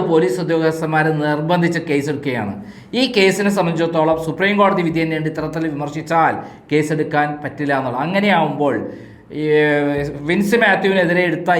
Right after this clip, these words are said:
ഈ കേസിൽ വാദി പ്രതിയാകും. അതായത് പിണറായി വിജയൻ പ്രതിയാകും. കള്ളക്കേസ് എടുത്താൽ, തിരിച്ച് കേസ് കൊടുത്താൽ, ഏഹ്, സെക്ഷൻ നമ്പർ വൺ നയൻറ്റി നയൻ പ്രകാരം, പഴയ വകുപ്പ് പ്രകാരം,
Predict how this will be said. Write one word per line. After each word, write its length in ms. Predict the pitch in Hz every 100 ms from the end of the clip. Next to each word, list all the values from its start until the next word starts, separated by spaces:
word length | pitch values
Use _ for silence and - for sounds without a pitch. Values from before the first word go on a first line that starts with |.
| 160
ഈ 40 | 175 170
കേസിൽ 420 | 151 151 160 135 101 - - - 117
വാദി 400 | 143 151 165 170 190 160
പ്രതിയാകും. 640 | 156 151 156 135 117 98 - - - - 113
അതായത് 340 | 147 151 156 190 131
പിണറായി 400 | 160 180 214 214
വിജയൻ 220 | 180 170 170
പ്രതിയാകും. 320 | 170 156 147 143
കള്ളക്കേസ് 500 | 156 175 190 208 202
എടുത്താൽ, 260 | 185 180 175 175
തിരിച്ച് 260 | 165 175 180
കേസ് 180 | 170 160
കൊടുത്താൽ, 300 | 156 - 147 147 - - 147
ഏഹ്, 200 | 156 156 156
സെക്ഷൻ 300 | 170 170 208 208
നമ്പർ 220 | - 180 165
വൺ 100 | 175 190
നയൻറ്റി 260 | 175 170 175
നയൻ 160 | 180 175
പ്രകാരം, 320 | 160 160 156 147
പഴയ 160 | 147 165
വകുപ്പ് 260 | 160 156 156
പ്രകാരം, 400 | 147 139 139 160